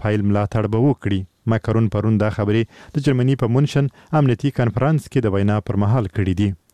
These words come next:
هغه زیاته کړه چې په اروپایي ټولنه کې د بالکان د هیوادونو د غړیتوب په اړه په بحثونو کې د ځن مخالف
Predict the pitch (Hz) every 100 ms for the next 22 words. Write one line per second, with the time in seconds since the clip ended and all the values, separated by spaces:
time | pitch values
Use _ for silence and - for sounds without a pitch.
0 | - 107 110 113 110 113 110 113 - 101
1 | 104 98 104 101 101 127 135 - 123 -
2 | - 131 127 131 - 151 151 143 135 117
3 | 131 123 110 113 110 147 160 113 104 98
4 | 85 _ - 104 98 - 139 135 - 131
5 | - - - 117 117 110 131 113 98 110
6 | 131 165